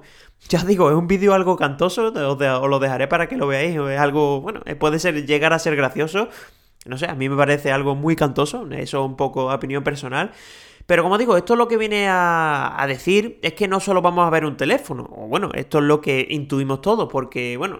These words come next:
ya sabéis que las temporadas tienen varios episodios, y en este caso se está comenzando la segunda temporada porque, bueno, ya se presentó el Pocophone F uno, esa sería la primera temporada,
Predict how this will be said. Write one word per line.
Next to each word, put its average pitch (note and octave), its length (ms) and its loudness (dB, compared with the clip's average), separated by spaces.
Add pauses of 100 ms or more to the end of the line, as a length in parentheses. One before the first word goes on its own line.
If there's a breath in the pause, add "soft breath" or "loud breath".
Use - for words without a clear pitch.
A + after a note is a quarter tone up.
ya A2 80 -10
sabéis C3 280 -4
que C#3 140 0
las B2+ 280 -2
temporadas C3+ 420 -2
tienen C3+ 240 -4
varios C3+ 260 0
episodios, E3 540 0 (400 loud breath)
y C3 60 -10
en C3 80 -6
este C#3+ 140 -4
caso D3+ 200 -4
se D#3 140 -4
está C#3 160 -6
comenzando D3 420 -4
la B2 80 -2
segunda C3+ 340 -4
temporada D3 520 0
porque, C3+ 240 -4
bueno, C3+ 280 -6
ya A#2 160 -6
se C3 120 -6
presentó C3 340 -6
el C3+ 80 0
Pocophone C3+ 400 -2
F C3+ 160 -4
uno, D#3 160 -2
esa F3 160 -4
sería C3 260 -2
la C3 120 0
primera C3+ 280 -2
temporada, C3+ 540 -2